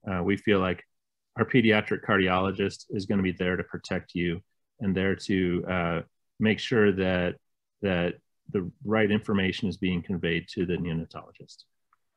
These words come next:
So, um, in this, for the sake of time, I think that's all the, uh, time we have for our questions. Again, thank you, Melissa,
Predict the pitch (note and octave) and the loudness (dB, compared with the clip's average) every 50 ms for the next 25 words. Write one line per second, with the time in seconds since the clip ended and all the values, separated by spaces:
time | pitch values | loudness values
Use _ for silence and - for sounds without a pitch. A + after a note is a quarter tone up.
0 | _ _ _ _ _ - - _ _ _ _ _ _ _ _ _ _ _ _ _ | _ _ _ _ _ -20 -20 _ _ _ _ _ _ _ _ _ _ _ _ _
1 | _ _ _ _ _ _ _ _ _ _ _ _ _ - - - E3+ E3 E3 D#3+ | _ _ _ _ _ _ _ _ _ _ _ _ _ -4 4 6 8 10 10 10
2 | E3 D#3+ D#3 D3 D3 - _ _ - D#3 D#3 D3+ D3+ D3 C#3+ D3 D3+ D3 C#3 - | 10 8 8 6 2 -6 _ _ 0 4 4 6 6 6 6 4 4 2 0 -2
3 | - _ _ - D#3 C#3+ C#3+ C#3+ - F3 F3 - D#3 C#3 - - - D#3 D#3 D#3+ | -6 _ _ -2 0 0 0 2 4 2 4 4 2 -4 -4 -4 0 2 4 4
4 | D3+ C#3 C#3 - D3+ C#3+ - C#3+ B2+ - - C3+ C#3 C3 C3 C3 B2+ B2 A#2+ A#2+ | 4 2 2 2 0 0 2 0 0 2 2 2 2 4 4 4 4 6 6 4
5 | A2+ G#2+ _ _ _ _ _ _ _ - - A#2 A2 G#2 G#2 - D3 C#3+ C#3 C3 | 2 0 _ _ _ _ _ _ _ -4 -2 0 0 0 0 2 2 2 4 4
6 | B2+ A#2+ A2+ C3+ A#2+ C3 - - C3 G#2+ G2 - - C3+ C3 B2+ - - B2+ A2+ | 4 2 2 2 2 2 2 2 2 2 2 2 2 2 2 2 0 0 0 2
7 | A2 A2 A2 G#2 A#2+ C3 C3 B2+ A#2+ - - C3 C3 B2 - - C3 B2+ B2+ A#2+ | 2 2 0 0 2 4 4 4 2 2 2 0 0 0 0 2 2 4 6 6
8 | A#2 A#2 A#2 - - A#2+ A2+ G#2+ A2 A#2+ A#2 - - B2 A#2+ B2 A#2+ A#2+ | 4 4 2 0 -2 -2 0 2 2 2 2 2 2 4 4 4 4 2